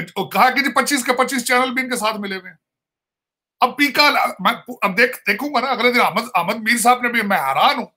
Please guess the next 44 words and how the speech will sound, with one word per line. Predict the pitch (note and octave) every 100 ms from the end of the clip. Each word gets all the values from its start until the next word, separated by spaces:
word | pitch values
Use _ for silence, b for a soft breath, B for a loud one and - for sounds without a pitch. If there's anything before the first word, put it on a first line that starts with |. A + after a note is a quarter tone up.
| _ _ _ -
कि |
इन्होंने | G#3 A#3 B3
इस्लामाबाद | G#3 G3 G#3+ A#3 A#3+
में | A3+
सामने | G#3 A#3 B3
बिठा | F#3+ C#3+ G3
के | G#3+
इमरान | A#3 G#3 G#3
खान | A#3
के | A3+
सामने | G#3 G#3+ A3
स्पीच | - F#3 A#3
दी | G3+ A#3
है, | A#3 A#3+ _
पीका | A3 A3 A#3+
का | A#3
नाम | E3 F3
ही | G3
नहीं | G#3+
लिया | G#3+
उसमें। | G#3 - G3 _ _ _ _ _ _ _ _ _ _ _ _ _ _ -
इन्होंने | G3+ B3+
बिल्कुल | G3+ G#3+ A3 B3+
ऊपर | A#3+ B3+
उठ | B3 -
के |
एहतजाज | A#3+ G3+ G3 A#3+
में, | B3 A#3
तकरीर | F#3+ A3+ A#3+
में | A#3+
ये | A#3+
नहीं | B3+
कहा | B3 A#3+
कि | A#3
मुझे | G3+ A#3+
निकाल | A#3 G3+ G#3
दिया | A#3+ A#3
गया | A3+ A3+
था | G#3+
इतने | G3+ A3+
अरसे | G#3+ A3+
के | G#3+
लिए, | A#3
ये, | A3